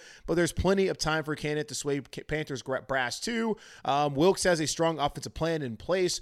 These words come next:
should he get the job." I think I saw that Brian Johnson, the quarterback coach up there in Philadelphia, is who people think would be the O C here in Carolina if Steve Wilks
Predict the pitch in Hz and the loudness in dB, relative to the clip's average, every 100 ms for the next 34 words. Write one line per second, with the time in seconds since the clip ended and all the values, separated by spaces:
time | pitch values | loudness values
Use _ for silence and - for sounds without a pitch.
0 | - - - 175 180 147 165 156 147 117 | -10 -14 -4 0 0 0 -6 -6 -8 -4
1 | 147 117 98 123 170 151 - 151 101 - | -2 -2 -4 -6 -4 -4 -2 -4 -4 -4
2 | 110 135 143 131 101 120 135 127 123 135 | -2 -4 -4 -6 -6 -6 -6 -10 -8 -6
3 | 135 135 147 135 - 135 120 123 107 117 | -4 -4 -4 -6 -6 -6 -6 -4 -2 -2
4 | 123 131 123 - - - 123 131 123 127 | -2 -4 -6 -10 -16 -8 -4 -4 -4 -4
5 | 127 123 - 131 - 120 101 110 117 110 | -6 -8 -10 -12 -10 -10 -8 -8 -6 -6
6 | 107 - 123 113 - 117 123 127 - 123 | -8 -6 -4 -4 -8 -6 -8 -10 -10 -6
7 | 135 120 - 120 113 123 120 - 110 92 | -6 -6 -6 -4 -4 -4 -6 -10 -10 -4
8 | 120 - | -4 -6